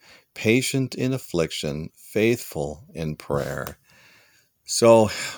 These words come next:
wow, I mean, I hope that I've, um, been able to relay this, the wonderful promise here. He's turned my wailing into dancing and removed the sackcloth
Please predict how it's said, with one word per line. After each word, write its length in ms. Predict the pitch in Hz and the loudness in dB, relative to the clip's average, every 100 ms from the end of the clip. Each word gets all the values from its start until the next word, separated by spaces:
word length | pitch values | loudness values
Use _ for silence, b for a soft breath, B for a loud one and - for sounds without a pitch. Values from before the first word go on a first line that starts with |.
| 110 | 4
wow, 300 | 127 123 113 | 6 6 6
I 100 | 123 | 6
mean, 240 | 131 127 | 6 6
I 140 | 104 131 | 4 4
hope 180 | 180 | 6
that 140 | 147 139 | 8 8
I've, 220 | 113 95 - - 147 - - | 6 4 -6 -20 -18 -12 -4
um, 320 | 87 80 78 B B B B B B _ | -2 -2 -6 B B B B B B _
been 120 | - 95 | 0 2
able 200 | 104 101 | 2 0
to 180 | - | -2
relay 640 | 82 85 92 101 98 82 76 104 | 0 4 4 6 4 2 -4 -4
this, 240 | 85 - | -2 0
the 80 | 87 | -2
wonderful 400 | 78 98 - 80 | -2 -4 -4 -10
promise 500 | - 87 85 82 - | -6 -2 -2 -2 -4
here. 240 | 78 76 | -6 -8
He's 220 | 78 - | -6 -6
turned 640 | - - 131 139 143 123 104 b b b _ | -6 -2 0 0 0 0 -4 b b b _
my 160 | 82 80 | -6 -4
wailing 560 | 78 95 117 123 117 | 2 4 6 6 2
into 240 | 110 107 98 | 0 -2 -6
dancing 720 | 90 78 76 76 - 73 76 - _ b b - | -4 -4 -4 -6 -8 -8 -12 -16 _ b b -10
and 160 | 78 | -6
removed 760 | 82 90 95 110 123 123 113 - | -2 0 2 2 2 2 -2 -4
the 100 | 90 | 0
sackcloth 840 | - 82 78 78 - 71 71 76 | 0 0 0 -4 -6 -4 -4 -8